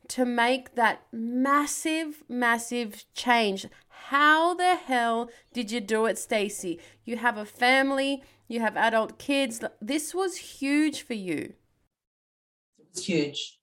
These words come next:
Speaker 2: And how did I do it is the best question, because I felt like I was almost on autopilot. So I focused on my goal. That was the biggest thing. And there was more than one goal. The biggest goal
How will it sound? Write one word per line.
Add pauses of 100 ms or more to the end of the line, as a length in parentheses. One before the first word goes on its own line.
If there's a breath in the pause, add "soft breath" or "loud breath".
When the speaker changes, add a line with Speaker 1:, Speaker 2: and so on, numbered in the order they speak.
(640)
Speaker 2:
And
how
did
I
do
it
is
the
best
question,
because
I
felt
like
I
was
almost
on
autopilot. (280 soft breath)
So
I
focused
on
my
goal.
That
was
the
biggest
thing. (640 loud breath)
And
there
was
more
than
one
goal. (260)
The
biggest
goal